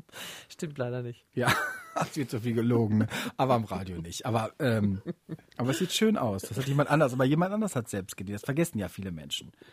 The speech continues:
Speaker 2: Viele glauben ja, man schmeißt oben was rein, so ein Automaten, dann kommt unten ein Kleid raus. Nee, nee,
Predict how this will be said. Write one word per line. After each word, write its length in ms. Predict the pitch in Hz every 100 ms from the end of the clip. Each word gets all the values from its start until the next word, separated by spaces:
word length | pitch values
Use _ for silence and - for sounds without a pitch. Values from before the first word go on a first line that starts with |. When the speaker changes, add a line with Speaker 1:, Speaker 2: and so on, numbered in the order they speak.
| _
Speaker 2:
Viele 260 | - 165 170
glauben 300 | 117 139 185
ja, 80 | 147
man 140 | 131
schmeißt 320 | - 131 -
oben 240 | 147 156 120
was 180 | -
rein, 240 | 92 131 156
so 80 | 131
ein 60 |
Automaten, 520 | 104 101 95 113 -
dann 80 | 123
kommt 200 | - 117
unten 160 | 110 110
ein 40 |
Kleid 300 | 110 90 -
raus. 180 | - - -
Nee, 100 | 117
nee, 240 | 104 76